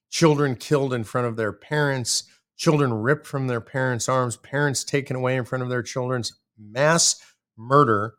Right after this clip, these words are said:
on a scale not seen against the Jews since the Holocaust.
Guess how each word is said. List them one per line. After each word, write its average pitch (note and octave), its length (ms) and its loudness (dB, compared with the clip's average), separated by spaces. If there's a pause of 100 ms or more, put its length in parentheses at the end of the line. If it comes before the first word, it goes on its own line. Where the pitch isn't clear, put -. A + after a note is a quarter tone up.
(580)
on A#2 80 -4
a G#2+ 60 0
scale D3 680 4 (180)
not B2+ 520 2
seen C3 720 2 (800)
against C#3 440 4
the D3+ 120 0
Jews A#2 360 0
since A2+ 280 -2
the G#2 100 -4
Holocaust. - 720 -10